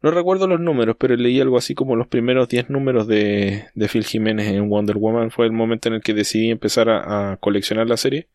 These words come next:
Después hubo una época de mi vida en que me quedé sin dinero y dejé de comprar cómics. Ahí fue que dejé de come-, de coleccionar, eh, Wonder Woman y todo lo demás.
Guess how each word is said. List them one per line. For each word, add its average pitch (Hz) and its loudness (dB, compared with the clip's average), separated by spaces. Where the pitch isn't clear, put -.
Después 123 0
hubo 131 2
una 120 0
época 120 2
de 117 2
mi 113 -2
vida 120 2
en 117 -2
que 113 -2
me 107 -2
quedé 104 2
sin 113 -2
dinero 135 0
y 110 -2
dejé 104 0
de 110 2
comprar 113 -4
cómics. - -6
Ahí 113 -4
fue 117 0
que 120 0
dejé 110 2
de 113 2
come-, 117 -2
de 113 0
coleccionar, 117 0
eh, 113 2
Wonder 113 2
Woman 135 0
y 117 -8
todo 123 2
lo 127 4
demás. 143 -2